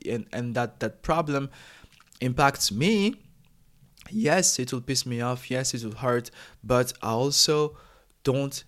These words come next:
need to give any reactions to this problem and just wait for it to pretty much pass and also stop, because that's really the only thing that you can do. All you can do whenever you have any sort of stress or any sort of drama that happens in your life is to just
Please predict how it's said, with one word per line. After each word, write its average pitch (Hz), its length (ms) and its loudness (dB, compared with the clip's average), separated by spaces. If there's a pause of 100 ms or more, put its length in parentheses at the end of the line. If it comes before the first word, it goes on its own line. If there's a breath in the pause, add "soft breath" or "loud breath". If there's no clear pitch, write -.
need 127 320 -4
to - 280 -2
give 120 400 -4
any 123 280 -4
reactions 117 580 -2
to 120 120 -6
this 107 140 -6
problem 120 540 -4
and 110 160 -4
just 131 240 -2
wait 117 300 -2
for - 340 -8
it 139 320 -2 (300 loud breath)
to 135 460 -2 (220 loud breath)
pretty 160 220 -4
much 139 400 -4 (320 soft breath)
pass - 460 4 (160)
and 117 120 -4
also 117 340 -2
stop, - 560 2 (200 loud breath)
because 165 380 0
that's - 320 -4
really 247 140 -2
the 175 80 -4
only 180 180 -2
thing 208 160 -6
that 185 160 -6
you 185 80 -8
can 170 180 -6
do. 202 260 -4 (460 loud breath)
All 202 160 4
you 262 80 2
can 269 220 -2
do 233 180 -2
whenever 208 340 -4
you 208 60 0
have 185 220 -2
any 175 200 -2
sort 190 240 -2
of 190 100 0
stress 175 480 0
or 143 80 0
any 165 120 -2
sort 170 260 -2
of 135 140 -4
drama 143 380 -2
that 143 160 -2
happens 143 360 -4
in 135 80 -6
your 113 140 -4
life 143 340 -2
is 127 180 -2
to 147 60 -8
just 143 320 0